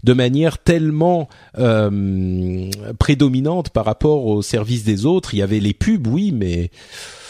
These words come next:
j'ai pas l'impression qu'ils présentaient genre, euh, je sais pas, euh, Google, ch-, enfin les, les services de Google plus que les autres, mais bon, peut-être. Il y a les, en même temps, il y a les, les, le, le truc, euh,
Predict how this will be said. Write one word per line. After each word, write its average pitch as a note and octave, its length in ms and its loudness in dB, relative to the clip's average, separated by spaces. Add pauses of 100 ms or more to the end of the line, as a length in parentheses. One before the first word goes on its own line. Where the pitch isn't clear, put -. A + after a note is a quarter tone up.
(320)
j'ai - 80 -18
pas C#3+ 120 0
l'impression D3+ 420 0
qu'ils - 140 -4
présentaient A2 560 0
genre, A#2 420 -2
euh, F#2 420 0
je F#2 40 0
sais F2 160 -4
pas, A#2 220 2
euh, F2+ 220 0
Google, G#2 380 0
ch-, G2 220 -10
enfin D#2+ 420 -4
les, F#2 240 -4
les A#2+ 220 2
services B2 420 -2
de A2+ 80 2
Google G#2 320 0
plus B2 220 -4
que - 80 -2
les F2+ 180 0
autres, - 260 -14
mais D#2+ 340 -10 (680)
bon, D#2 140 -6 (140)
peut-être. - 280 -6
Il C3+ 40 6
y - 20 8
a B2+ 40 6
les, C#3+ 140 2
en D3 120 2
même D#3 160 0
temps, D3+ 180 2
il C#3+ 80 -2
y A#2 80 2
a A#2 80 2
les, G2 340 0 (460)
les, F#2+ 300 0
le, F#2+ 240 0
le G#2 200 0
truc, - 360 -4
euh, F#2+ 420 0